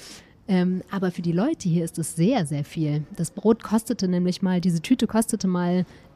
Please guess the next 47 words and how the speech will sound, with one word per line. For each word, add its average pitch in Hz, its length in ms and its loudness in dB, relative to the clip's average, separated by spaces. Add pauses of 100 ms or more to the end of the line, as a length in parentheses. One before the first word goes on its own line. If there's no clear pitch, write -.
(140)
tausend 214 500 2
Lira, 143 420 -2 (100)
maximal 220 800 -2
tausendfünfhundert. 175 1000 -2 (520)
Ähm, 156 280 2
das 175 160 -4
war 202 60 0
noch 175 100 0
vor 165 160 -2
drei 175 240 0
Jahren. 151 400 0 (180)
Das 160 160 -8
heißt, 170 180 -6
alles 185 200 -2
ist - 160 -8
sehr 226 220 4
viel 202 160 -2
teurer 202 340 -2
geworden. 147 440 -2 (220)
Wenn 185 180 -2
ich, - 220 -4
wenn 190 100 0
ich 185 80 -4
diese 254 260 4
Woche 220 200 2
Milch 214 260 4
kaufen 202 300 -2
gehe 214 160 2
und 185 80 0
nächste 202 280 0
Woche 175 200 0
Milch 170 240 0
kaufen 170 320 -4
gehe, 190 160 -2
dann 170 160 -4
ist 160 120 -6
sie 165 100 -6
ziemlich 254 360 2
sicher 220 340 -2
wieder 214 300 2
um 180 140 -4
irgendwie 180 380 -2
tausend 185 420 0
Lira 180 320 0
oder 156 160 0
so 156 120 -2
teurer. 196 520 2